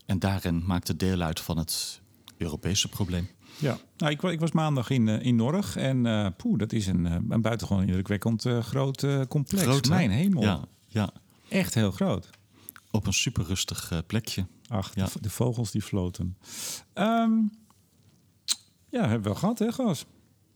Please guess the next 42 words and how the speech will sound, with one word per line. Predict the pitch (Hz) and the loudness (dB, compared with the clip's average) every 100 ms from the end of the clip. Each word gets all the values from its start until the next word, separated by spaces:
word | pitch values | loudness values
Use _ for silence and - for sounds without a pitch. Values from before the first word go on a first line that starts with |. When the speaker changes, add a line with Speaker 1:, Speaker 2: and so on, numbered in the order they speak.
| _ _ _ _ _ | _ _ _ _ _
Speaker 2:
Nou, | - 254 247 | 2 2 4
ja, | 240 240 | 2 2
nog | 240 220 | 4 2
één | 247 220 | 4 4
ding. | 185 | 4
Eh, | 190 196 | 2 2
in | 185 | 2
Duitsland | 202 208 196 | 2 2 2
is | 185 | 4
men | 190 180 | 4 2
al | |
opgeschakeld | 180 - - 175 165 156 | 0 -2 0 0 2 0
eigenlijk | 147 | 2
naar | 151 139 | 2 2
de | 165 | 2
volgende | 151 151 139 139 120 | 2 2 2 0 -2
stap | - 151 135 | 0 0 0
op | 143 | 0
de | 143 | 0
alarmfase. | 139 131 131 131 117 110 - 143 131 120 - 120 117 107 | 2 2 0 0 -2 -6 -4 0 2 0 0 0 0 -2
Dat | 120 110 | -4 0
is | 117 | 2
Speaker 1:
Fase | 117 | 4
Speaker 2:
alarmfase | 135 135 139 | 4 4 4
Speaker 1:
twee. | 113 147 151 | 4 4 2
Speaker 2:
twee. | 180 - - - | -2 -8 -18 -4
Speaker 1:
Ja. | 127 101 - - | 0 0 -2 -2
Speaker 2:
Wanneer, | 139 160 165 160 151 135 | 2 4 4 4 4 2
eh, | 117 | 2
we | |
zijn | 101 104 | 2 2
nu | 90 | 2
toch | 117 | 2
aan | |
het | 123 | 0
voorspellen, | - - 110 127 | -2 0 2 2
wanneer | 135 147 151 | 2 2 2
gaat | 156 | 0
Nederland | 143 156 151 | 2 2 2
naar | 123 | 0
fase | 113 127 110 | 0 0 -2
twee? | - 175 | 0 -2